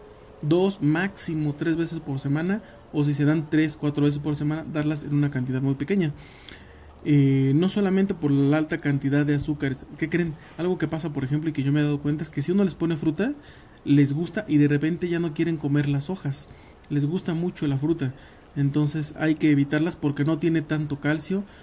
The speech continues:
no tiene tantos microelementos como pudieran ser las hojas, las cuales sí son la dieta base. Aquí este triángulo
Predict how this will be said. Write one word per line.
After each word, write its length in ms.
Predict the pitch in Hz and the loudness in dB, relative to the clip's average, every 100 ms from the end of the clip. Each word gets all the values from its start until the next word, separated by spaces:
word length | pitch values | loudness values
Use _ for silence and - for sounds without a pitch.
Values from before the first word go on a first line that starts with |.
| - - | -12 -2
no 100 | 156 | 0
tiene 260 | 170 165 151 | 2 0 0
tantos 420 | 170 175 160 165 | -2 -2 -2 0
microelementos 1080 | 151 143 147 143 139 135 135 156 160 220 - | 4 4 4 4 4 4 4 2 0 -4 -4
como 260 | 147 139 | -2 -2
pudieran 400 | 131 139 139 147 | 0 0 2 2
ser 140 | 139 139 | -2 -2
las 180 | 135 139 | -4 -6
hojas, 260 | 135 127 - - - - - | -8 -12 -16 -20 -20 -12 -6
las 160 | 139 | -2
cuales 240 | 135 156 147 | 2 2 2
sí 160 | 151 | -4
son 180 | 143 143 | -2 0
la 80 | 135 | 2
dieta 180 | 135 143 | 0 0
base. 280 | 196 185 - | -2 -2 -6
Aquí 220 | 170 220 | -4 -2
este 240 | 214 - | -2 -2
triángulo 500 | 180 185 185 190 240 | 0 2 4 4 4